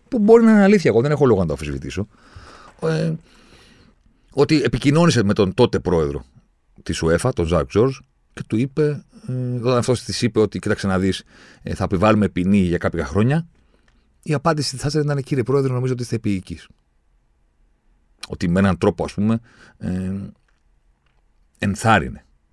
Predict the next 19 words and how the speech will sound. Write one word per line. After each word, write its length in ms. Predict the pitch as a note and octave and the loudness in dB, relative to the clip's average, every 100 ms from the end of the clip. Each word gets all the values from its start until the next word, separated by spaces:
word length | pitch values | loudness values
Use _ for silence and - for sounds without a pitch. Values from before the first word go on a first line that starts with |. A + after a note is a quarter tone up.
| _ | _
Οκ, 240 | _ - E3 F3 - - _ _ - F3+ F#3 - | _ -10 -4 -4 -4 -10 _ _ -20 -20 -20 -12
δεν 180 | A#2 C3 | -6 -6
της 120 | - | -2
το 80 | C3 | -4
αφαιρώ. 400 | - D#2+ C#2 - - _ _ _ _ _ | -2 -6 -6 -10 -20 _ _ _ _ _
Δικαιούται 480 | F2+ E2+ G2+ A#2 A2 | -10 -4 -2 0 -2
το 120 | G2 - | -6 -6
credit. 280 | D#2+ C#2 - - | -6 -8 -12 -18
Αλλά 460 | - G2 F#2+ F#2+ - _ _ _ _ _ _ | -10 -8 -4 -6 -8 _ _ _ _ _ _
η 140 | - F2 | -20 -18
Θάτσερ 500 | - B2 - - A#2+ | -10 -10 -8 -10 -10
τους 180 | G2+ - | -12 -10
πέταξε 380 | C3+ A#2 - | -8 -8 -8
έξω. 260 | A2+ - - _ _ _ _ _ _ _ _ _ - - | -8 -8 -14 _ _ _ _ _ _ _ _ _ -20 -20
Όχι. 580 | - G3 A2+ - - - _ _ _ _ _ _ _ _ _ _ _ _ _ _ _ _ _ | -18 -16 -14 -18 -20 -20 _ _ _ _ _ _ _ _ _ _ _ _ _ _ _ _ _
Δεν 240 | - A#2 | -12 -10
τους 160 | A2+ - | -10 -12
πέταξε 520 | - - - - - _ - - _ _ _ _ | -16 -16 -20 -20 -20 _ -20 -20 _ _ _ _
έξω. 340 | - - - | -18 -16 -16